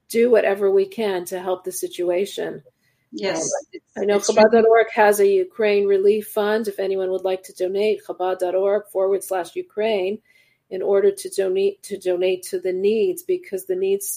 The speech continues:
Speaker 1: seem to be overwhelming from all sides.
Speaker 2: And growing every <laughs> day. It's not like it's
Speaker 1: Growing.
Speaker 2: getting, like,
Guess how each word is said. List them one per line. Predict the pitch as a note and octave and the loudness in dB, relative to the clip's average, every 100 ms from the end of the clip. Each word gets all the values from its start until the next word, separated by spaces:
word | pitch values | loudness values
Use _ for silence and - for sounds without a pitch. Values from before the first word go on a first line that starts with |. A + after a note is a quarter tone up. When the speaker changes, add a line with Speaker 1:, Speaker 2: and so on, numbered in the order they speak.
| - | -12
Speaker 1:
seem | - G3 F#3 | -6 -6 -6
to | F#3+ | -4
be | F#3 F3 | -4 -2
overwhelming | - G#3+ G3+ G#3 G#3 G3 F#3+ G3 F3+ F#3+ F#3 | -2 -2 0 -2 0 -2 -2 -4 -4 -6 -10
from | F#3+ F3+ | -10 -8
all | F#3+ F#3 | -8 -8
sides. | - G3+ | -2 0
Speaker 2:
And | G3 A#3+ | 2 4
growing | A#3+ A3+ A3+ A3 | 4 4 2 0
every | G#3+ G#3+ G#3+ | -2 0 -2
<laughs> | C4+ | 0
day. | - C#4+ D4 - | 2 4 4 0
It's | - | 2
not | A#3+ A#3+ | 0 2
like | B3+ | 4
it's | G3+ G3+ G3+ | 4 4 2
Speaker 1:
Growing. | F#3 | 0
Speaker 2:
getting, | - - | -4 -4
like, | G3 | -4